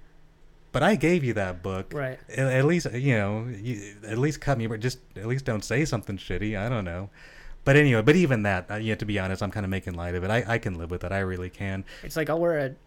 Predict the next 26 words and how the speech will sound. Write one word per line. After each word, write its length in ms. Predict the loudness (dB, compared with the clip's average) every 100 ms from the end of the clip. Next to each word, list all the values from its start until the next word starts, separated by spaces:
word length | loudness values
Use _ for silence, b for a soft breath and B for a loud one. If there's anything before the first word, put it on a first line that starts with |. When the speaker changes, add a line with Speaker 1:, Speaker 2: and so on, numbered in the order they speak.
| -10
Speaker 2:
a 40 | -6
shitty 340 | -4 -4 -4
t-shirt 360 | -4 -6 -6 -6
and 80 |
if 80 | -8
somebody 220 | -8 -6
says 240 | -6 -4 -4
anything 320 | -6 -10 -12
about 260 | -8 -8 -8
it, 60 |
it's 140 | -10 -10
'cause 160 | -8
I 60 | -6
got 120 | -6
it 60 | -6
for 120 | -10
free. 360 | -6 -6 -6 2
Speaker 1:
<laughs> 560 | 4 4 4 4 2
Yeah. 240 | 2 4 4
Speaker 2:
You 60 |
know 80 | 6
what 100 | 4
I 40 |
mean? 240 | 4 2 0
I, 80 | 2
Speaker 1:
Yeah. 320 | 4 4 2